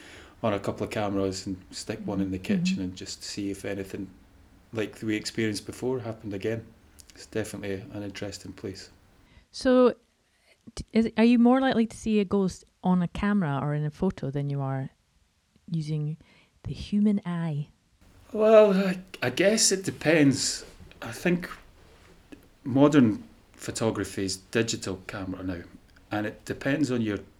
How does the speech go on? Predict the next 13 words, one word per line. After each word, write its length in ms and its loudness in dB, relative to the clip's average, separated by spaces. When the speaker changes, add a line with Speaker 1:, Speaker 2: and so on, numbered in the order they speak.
Speaker 1:
take 300 -8
on 120 -4
what 140 -2
a 40 -6
ghost 380 -8
is. 220 -14
You 100 -6
see 140 2
a 80 8
lot 220 6
of 180 -4
pictures 500 -8
of 400 -8